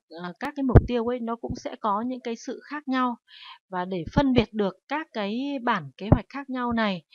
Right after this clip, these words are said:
hay là các, các, các cái cấp kế hoạch trong một cái hệ thống kế hoạch của doanh nghiệp ấy,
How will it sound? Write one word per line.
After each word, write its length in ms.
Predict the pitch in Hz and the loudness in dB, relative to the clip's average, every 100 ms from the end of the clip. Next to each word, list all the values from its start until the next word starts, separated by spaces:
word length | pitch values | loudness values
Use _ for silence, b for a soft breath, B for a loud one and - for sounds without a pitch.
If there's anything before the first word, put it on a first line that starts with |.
| B B | B B
hay 180 | - 233 | -4 0
là 140 | 220 185 | 0 0
các, 140 | 247 254 | -4 -4
các, 160 | 294 294 269 - | -2 -2 -4 -2
các 140 | 302 | -2
cái 120 | 285 - | -2 2
cấp 140 | 349 359 | 2 2
kế 120 | 240 233 | 2 8
hoạch 200 | 247 - | 8 6
trong 220 | - 247 | -4 -2
một 160 | 220 - | -2 -4
cái 100 | 247 | -2
hệ 200 | 254 - - | 0 0 6
thống 160 | 208 247 | 6 6
kế 80 | 269 | 2
hoạch 160 | 262 233 | 2 0
của 80 | 160 | -6
doanh 180 | 208 220 | -4 4
nghiệp 180 | 240 180 | 4 4
ấy, 140 | 226 | -4